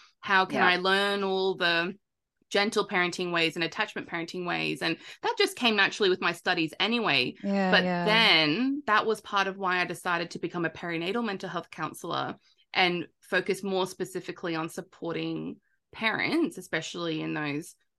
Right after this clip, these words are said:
Speaker 1: early couple of years, because it's such a transformational time.
Speaker 2: Mm.
Speaker 1: And there's only so much attempt at perfect parenting that you can do before you realize that not only are you allowed to have some attention and time for yourself,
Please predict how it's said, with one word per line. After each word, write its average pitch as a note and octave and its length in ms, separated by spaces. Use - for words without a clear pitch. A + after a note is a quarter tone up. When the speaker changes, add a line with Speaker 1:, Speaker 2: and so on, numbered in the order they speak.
Speaker 1:
early E3+ 240
couple F3 340
of E3 80
years, E3+ 580
because G3 260
it's G3+ 120
such G3 180
a G3 40
transformational E3 840
time. - 520
Speaker 2:
Mm. E3 500
Speaker 1:
And G3 180
there's F#3+ 200
only G3 260
so G3 320
much F3+ 580
attempt E3+ 500
at - 240
perfect - 400
parenting F#3 480
that - 140
you E3+ 100
can F3 240
do E3+ 420
before F#3 300
you F3 220
realize E3 960
that D3+ 400
not G3+ 280
only F3+ 200
are E3+ 140
you E3+ 160
allowed E3 300
to F3 80
have D#3+ 260
some D#3+ 180
attention E3+ 480
and E3 120
time F3 240
for - 100
yourself, E3+ 580